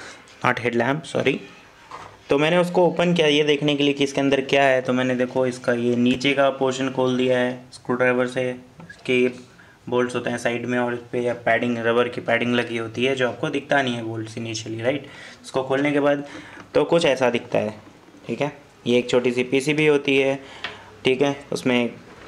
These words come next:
lithium ion cell होती है, ठीक है, and इसके यहाँ पे माइक्रो स्विच, अ, माइक्रो यूएसबी माइक्रो चार्जर का पोर्ट होता है जहाँ पे आप प्लग करते हो and ये फिर इसका बैटरी चार्ज होता है। And this is the एलईडी,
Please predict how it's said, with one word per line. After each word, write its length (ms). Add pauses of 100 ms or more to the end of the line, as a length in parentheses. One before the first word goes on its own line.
lithium 320
ion 240
cell 160
होती 280
है, 240 (160)
ठीक 160
है, 120 (260)
and 220
इसके 260
यहाँ 280
पे 380 (340)
माइक्रो 360
स्विच, 320
अ, 360
माइक्रो 380 (760)
यूएसबी 220
माइक्रो 300
चार्जर 340
का 160
पोर्ट 280
होता 200
है 100
जहाँ 180
पे 120
आप 240 (220)
प्लग 220
करते 280
हो 140
and 140
ये 80
फिर 180
इसका 200
बैटरी 280
चार्ज 260
होता 220
है। 60 (440)
And 200
this 160
is 180
the 100 (720)
एलईडी, 460